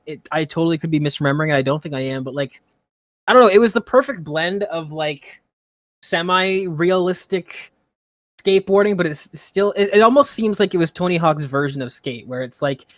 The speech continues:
you're still using the buttons to do your combos, you can still do ridiculous combos, but everything's just a bit more better animated. You had your ragdoll sort of events where you could do your, you know, uh,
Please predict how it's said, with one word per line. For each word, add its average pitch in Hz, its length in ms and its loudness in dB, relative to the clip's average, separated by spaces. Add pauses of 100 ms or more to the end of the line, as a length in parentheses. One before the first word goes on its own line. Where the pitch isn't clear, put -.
(120)
you're 156 100 -2
still 196 180 4
using 226 220 2
the 196 80 2
buttons 160 280 -2
to 165 80 -8
do 160 40 -4
your 151 140 -4
combos, 143 400 -2
you 139 80 -6
can 151 80 -2
still 208 140 0
do 202 100 2
ridiculous 160 440 -4
combos, 139 440 -4
but 147 120 -4
everything's 196 280 -4
just 165 120 -10
a 170 40 -2
bit 151 200 -2
more 143 420 -2 (640)
better 156 220 6
animated. 151 640 -2
You 139 80 -10
had 156 260 -4
your 156 140 -4
ragdoll 143 640 0
sort 143 180 -2
of 135 100 -4
events 135 380 -4
where 139 80 -4
you 135 100 -4
could 135 120 -12
do 135 100 -8
your, 131 520 -4
you 127 140 -16
know, 120 300 -12 (360)
uh, 117 260 -14